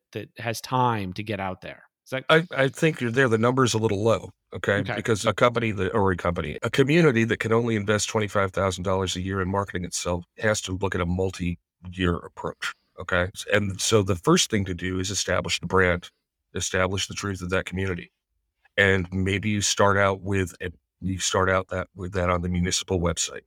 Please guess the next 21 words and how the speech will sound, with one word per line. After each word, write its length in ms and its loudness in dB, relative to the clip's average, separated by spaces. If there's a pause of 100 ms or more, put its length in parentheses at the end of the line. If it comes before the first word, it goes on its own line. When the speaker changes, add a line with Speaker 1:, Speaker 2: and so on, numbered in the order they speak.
(540)
Speaker 2:
where 120 2
you 140 2
tell 240 -4
a 60 0
good 200 -2
story 540 2 (480)
and 180 2
you 100 0
establish 520 2
the 80 -4
brand 260 2
of 60 0
the 80 -8
community, 580 -4
and 140 -2
then 100 0
you 80 0
live 240 -2
the 80 -8
truth. 420 -6 (640)
And 400 2